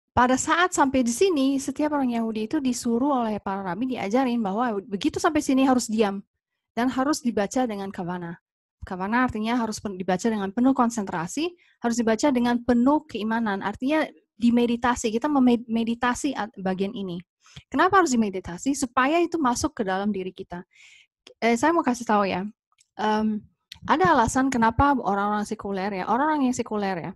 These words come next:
atau orang-orang yang tidak percaya Tuhan, eh, dia tidak percaya, katakanlah, untuk, eh, untuk, eh, dia tidak mempercayakan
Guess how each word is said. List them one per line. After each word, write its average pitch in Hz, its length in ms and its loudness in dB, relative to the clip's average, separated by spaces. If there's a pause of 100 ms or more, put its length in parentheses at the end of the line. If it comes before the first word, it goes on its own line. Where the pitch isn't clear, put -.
(1000)
atau 240 160 0
orang-orang 247 480 4
yang 214 40 -10
tidak - 200 -2
percaya 196 320 -2
Tuhan, 180 420 -4 (600)
eh, 208 180 0
dia 302 220 2
tidak 262 260 -2
percaya, 214 320 -2
katakanlah, 202 800 -2
untuk, 214 480 -4 (220)
eh, 214 400 0 (1600)
untuk, 269 560 0
eh, 214 240 0
dia 247 240 2
tidak 226 240 0
mempercayakan 226 960 -2